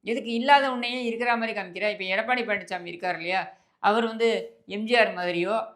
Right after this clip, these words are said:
செல்வி ஜெயலலிதா அவர்கள் மாதிரியோ மிகப்பெரிய வசீகரம் கொண்ட, அதாவது, அ-, அகத்தோற்றத்தில் மிகப்பெரிய வசீகரம் கொன்ற,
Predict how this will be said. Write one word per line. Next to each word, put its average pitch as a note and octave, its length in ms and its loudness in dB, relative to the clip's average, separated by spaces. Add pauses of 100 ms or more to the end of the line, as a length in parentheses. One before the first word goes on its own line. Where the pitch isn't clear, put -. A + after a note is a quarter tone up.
(140)
செல்வி G#3+ 220 -4
ஜெயலலிதா A3+ 320 6
அவர்கள் F3+ 460 8
மாதிரியோ F3 640 -2 (180)
மிகப்பெரிய A#3 520 2
வசீகரம் A3 600 -2
கொண்ட, F3+ 240 -4
அதாவது, G3+ 540 -2 (140)
அ-, E3+ 220 2 (120)
அகத்தோற்றத்தில் A3+ 880 2
மிகப்பெரிய G#3+ 800 -6 (1120)
வசீகரம் G3+ 600 2
கொன்ற, F3+ 580 -2